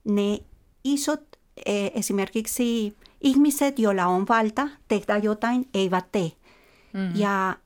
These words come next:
Speaker 1: ja ne pienet, niin kuin kansa, eh, yrittävät, niin kuin, miettiä, että millä tavalla minä ratkaisen minun joka päivä. Ja,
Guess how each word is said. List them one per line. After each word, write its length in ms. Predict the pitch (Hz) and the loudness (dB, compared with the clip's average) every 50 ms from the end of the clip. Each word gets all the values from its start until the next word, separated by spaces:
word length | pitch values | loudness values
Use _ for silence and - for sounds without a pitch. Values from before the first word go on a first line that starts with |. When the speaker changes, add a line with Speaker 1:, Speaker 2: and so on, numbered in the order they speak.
| - - 208 | -14 -6 -2
Speaker 1:
ja 320 | 226 208 202 202 196 190 - - | 0 0 0 0 -2 -2 -4 -2
ne 160 | - 214 220 | 0 0 0
pienet, 540 | 220 220 277 277 277 269 269 277 277 269 - - | 2 2 2 4 4 4 4 2 0 -2 -4 -2
niin 220 | - 226 240 247 | 0 0 0 0
kuin 440 | 247 - 285 285 285 277 269 233 - _ _ _ _ _ | 0 2 2 4 4 2 0 -2 -6 _ _ _ _ _
kansa, 460 | - 262 262 262 254 247 - 254 262 262 - _ _ _ _ - - _ _ _ - - _ - - | 2 4 6 6 6 4 2 -2 -4 -4 -8 _ _ _ _ -20 -20 _ _ _ -20 -20 _ -6 -2
eh, 440 | 220 220 220 208 208 202 202 - - - | 0 0 2 2 0 -2 -4 -6 -6 -2
yrittävät, 580 | - 233 240 247 240 240 240 240 247 240 233 233 | 0 2 2 2 2 2 2 2 4 2 2 2
niin 200 | 214 208 202 190 | 2 2 2 2
kuin, 180 | - 226 233 240 | 2 2 4 4
miettiä, 520 | 247 254 240 220 226 233 226 226 226 233 - | 4 4 4 2 0 -2 -2 -2 -4 -4 -4
että 360 | - 220 220 - - 196 185 185 - - - - - - | -6 -6 -6 -4 -4 -4 -4 -6 -10 -20 -20 -16 -6 -2
millä 240 | 226 226 226 240 240 | 0 2 2 0 0
tavalla 380 | - 247 247 247 247 247 247 247 247 - | 2 0 2 2 2 2 2 0 0 0
minä 260 | 220 208 202 202 202 | 0 0 2 0 0
ratkaisen 640 | 208 240 233 226 226 - 233 233 220 220 - 220 214 | 0 0 -2 -2 -2 -4 -4 -2 -2 -2 -2 0 0
minun 340 | 208 190 190 190 185 185 | 0 0 0 -2 -2 -2
joka 260 | 180 185 185 - 240 - | -2 -2 -2 -2 -2 -2
päivä. 420 | - 233 226 226 226 220 214 226 220 _ _ _ _ _ - _ _ _ _ - 214 | 0 0 0 0 0 0 -2 -2 -4 _ _ _ _ _ -20 _ _ _ _ -8 -4
Ja, 260 | 220 208 196 190 180 | -2 -2 -2 -2 -4